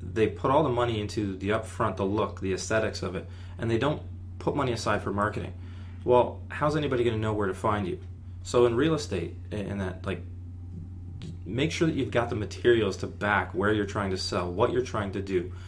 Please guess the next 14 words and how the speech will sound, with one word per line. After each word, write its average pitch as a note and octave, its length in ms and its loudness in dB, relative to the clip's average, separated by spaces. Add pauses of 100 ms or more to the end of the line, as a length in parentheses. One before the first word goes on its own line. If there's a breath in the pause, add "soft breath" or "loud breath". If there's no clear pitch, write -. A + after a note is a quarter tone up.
(320 loud breath)
That A#2+ 220 6
marketing C#3 420 0
budget G#2 380 2
is F#2+ 100 0
going F#2+ 200 -4
to F2+ 40 -4
be F2 80 -4
critical A2 440 0
to G2+ 80 -6
your G2 140 -2
success, F#2 640 -4 (340 loud breath)
and B2 200 -2
don't C#3 220 2
expect - 600 -2